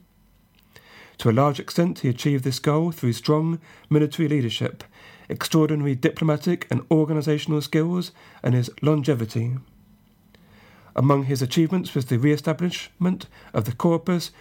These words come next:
Juris Civilis, or the Roman rule of law, which counterbalanced the power of the Church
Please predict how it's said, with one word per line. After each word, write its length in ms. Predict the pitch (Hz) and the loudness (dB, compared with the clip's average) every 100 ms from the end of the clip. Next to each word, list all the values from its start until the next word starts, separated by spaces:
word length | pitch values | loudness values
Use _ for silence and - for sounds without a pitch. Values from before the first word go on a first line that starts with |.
| - - | -16 0
Juris 400 | 135 151 156 - | 2 2 0 -4
Civilis, 560 | 139 135 107 107 - - - - | -2 0 -2 -6 -12 -14 -20 -12
or 160 | - 117 | 0 0
the 100 | 110 | 2
Roman 340 | 131 147 160 - | 2 2 0 0
rule 260 | 131 147 | 2 2
of 80 | 147 | 2
law, 400 | 147 127 110 110 - - - | 2 2 0 -4 -8 -20 -6
which 180 | - - | -6 0
counterbalanced 760 | 151 143 127 151 170 170 - | 2 2 2 0 0 -4 -8
the 60 | - | -10
power 400 | - 139 143 - | 0 2 0 -2
of 100 | 127 | -2
the 60 | 113 | -2
Church 500 | - 170 - - | 0 0 -2 -10